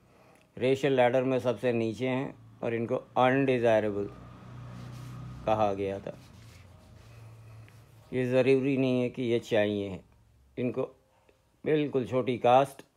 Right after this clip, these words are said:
सबसे नीचे ladder में और undesirable कहा गया। दूसरा, the traditional Christian hatred for the Jews, जो पारंपरिक, जो क्रिश्चियन थे,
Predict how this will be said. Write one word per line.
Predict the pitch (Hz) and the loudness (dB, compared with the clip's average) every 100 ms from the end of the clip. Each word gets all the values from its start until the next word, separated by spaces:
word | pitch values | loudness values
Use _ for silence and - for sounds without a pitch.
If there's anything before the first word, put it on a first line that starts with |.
| _ _ _ _ _ - | _ _ _ _ _ -6
सबसे | 120 117 127 | -6 -4 -2
नीचे | 123 104 120 | -2 -2 0
ladder | 113 113 120 | 0 0 0
में | 135 135 - _ _ 123 | -2 -4 -6 _ _ -4
और | - 117 | -2 0
undesirable | 123 113 101 101 98 95 87 | 0 2 2 2 0 -4 -6
कहा | 92 | -8
गया। | 101 95 | -10 -8
दूसरा, | 104 123 123 143 | -6 -4 0 2
the | 135 | 2
traditional | 139 135 139 147 143 147 160 | 2 2 2 2 2 0 0
Christian | 160 156 147 - 165 160 170 185 175 | 2 2 0 0 0 2 0 -2 -2
hatred | 127 135 131 143 151 147 | 2 0 0 0 0 0
for | 131 139 | 0 0
the | 131 135 | 2 0
Jews, | 120 139 135 110 - - _ _ _ _ _ _ _ _ _ _ _ _ _ _ _ _ - | 0 -2 -2 -6 -16 -20 _ _ _ _ _ _ _ _ _ _ _ _ _ _ _ _ -10
जो | 127 123 | -6 -2
पारंपरिक, | 127 131 143 143 139 139 147 147 | 2 4 4 0 0 0 0 0
जो | 135 120 | 0 -2
क्रिश्चियन | 135 131 - 151 147 | 0 -2 -2 0 0
थे, | 127 135 135 143 | 0 2 2 2